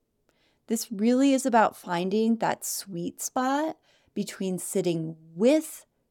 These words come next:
your thoughts versus sitting in them. Now, the opposite of worrying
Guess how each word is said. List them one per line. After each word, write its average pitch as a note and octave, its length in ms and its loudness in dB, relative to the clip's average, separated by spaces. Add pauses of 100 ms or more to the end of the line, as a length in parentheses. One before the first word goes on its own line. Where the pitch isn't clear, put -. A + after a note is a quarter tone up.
(160)
your E3+ 180 0
thoughts - 680 -4 (260)
versus F3 320 -2
sitting D#3+ 480 -2 (300)
in F#3+ 500 -2 (340)
them. - 500 -4 (760)
Now, F#3 160 0
the F#3 120 6
opposite B3 520 4
of E3 80 -2
worrying D#3 680 2